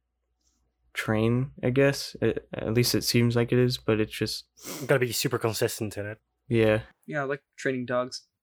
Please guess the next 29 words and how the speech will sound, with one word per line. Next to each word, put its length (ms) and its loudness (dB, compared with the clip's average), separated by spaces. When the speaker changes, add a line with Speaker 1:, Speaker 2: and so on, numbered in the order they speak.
Speaker 3:
just 200 -10
in 60 -2
general. 440 -6
Speaker 1:
I 60 0
don't 100 0
know. 160 -6
It 60 4
would 100 4
be 100 4
cool 220 4
to 80 4
have 320 0
one. 300 -6
And 140 4
then 140 6
I 160 8
even 180 4
saw, 380 4
like, 460 -2
on 200 4
Reddit, 300 4
this 180 0
guy 240 4
had 200 4
a 120 4
diabetic 600 2
alert 380 2
cat. 420 0
Speaker 3:
Cat. 400 -4